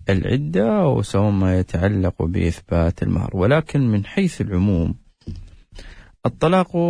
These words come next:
آه، نوعين، قد يكون هذا الطلاق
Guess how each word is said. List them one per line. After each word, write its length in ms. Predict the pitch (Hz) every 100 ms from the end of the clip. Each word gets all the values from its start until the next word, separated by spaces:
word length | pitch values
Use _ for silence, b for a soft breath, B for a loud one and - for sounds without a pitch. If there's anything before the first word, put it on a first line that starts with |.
| 170 - - - _ -
آه، 560 | - - 90 78 - -
نوعين، 540 | 104 110 98 87 85 87
قد 260 | - 143
يكون 480 | 123 113 135 113 98
هذا 520 | 104 104 90 101 -
الطلاق 840 | - - - 80 87 113 117 143